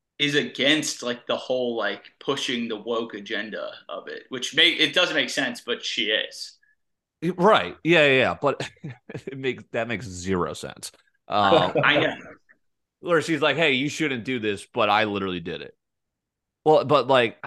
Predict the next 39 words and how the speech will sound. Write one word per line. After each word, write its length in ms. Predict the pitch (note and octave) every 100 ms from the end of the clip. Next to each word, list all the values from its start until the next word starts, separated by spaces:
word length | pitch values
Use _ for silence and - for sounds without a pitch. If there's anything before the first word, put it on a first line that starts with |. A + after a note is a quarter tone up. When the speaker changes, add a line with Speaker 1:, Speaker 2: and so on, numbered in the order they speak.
| - -
Speaker 2:
'cause 180 | C3
sh-, 140 | A2+ -
did 160 | - A2+
she 180 | - G3
just 200 | D#3+ -
get 100 | D#3
a 60 |
full 280 | - C#3+ D#3
on, 220 | D3+ C3+ -
I 80 | F3
mean, 140 | F3
s-, 280 | B2 - G3+ -
that's 220 | G3+ -
the 100 | D#4+
other 160 | G#3+ A3+
thing 160 | E3+
too, 160 | - F3
is, 80 | C3
like, 160 | A2+
hormone 420 | - A3+ C4 F#3+
blockers 460 | B2+ C3 B2+ B2 G#2
are 80 | A2
what's, 380 | G#2+ A2 - -
it's 160 | B2+ A#2+
like, 200 | A2+ F2+
wait, 240 | A#2 F#2 -
okay, 400 | A2+ G2 F#2 F#2
you 100 | A2
know, 220 | G#2 F#2+
a 60 | F#2
kid 240 | - D3+
makes 220 | C3 B2
a 60 | A2+
choice 380 | - B2+ A2 G2+
and 100 | A2
all 100 | G#2+
of 80 | G2+
a 40 |
sudden, 520 | - G#2+ G2 F#2+ F2+